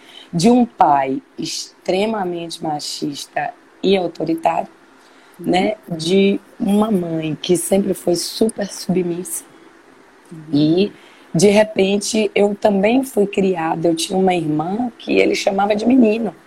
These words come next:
Speaker 1: A minha mãe brincava com a gente, chamava a gente de meus filhos.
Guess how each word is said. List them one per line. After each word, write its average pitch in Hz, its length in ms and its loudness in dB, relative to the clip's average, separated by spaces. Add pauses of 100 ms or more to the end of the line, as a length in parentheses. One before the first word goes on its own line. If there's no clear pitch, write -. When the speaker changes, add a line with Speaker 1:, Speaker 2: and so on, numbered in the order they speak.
(400)
Speaker 1:
A 170 80 4
minha 196 180 6
mãe 180 260 4
brincava 175 580 2
com 170 120 -12
a 151 120 -4
gente, 175 400 -10
chamava 185 420 0
a - 20 4
gente 180 320 -4
de 196 80 -2
meus 220 300 0
filhos. 214 680 0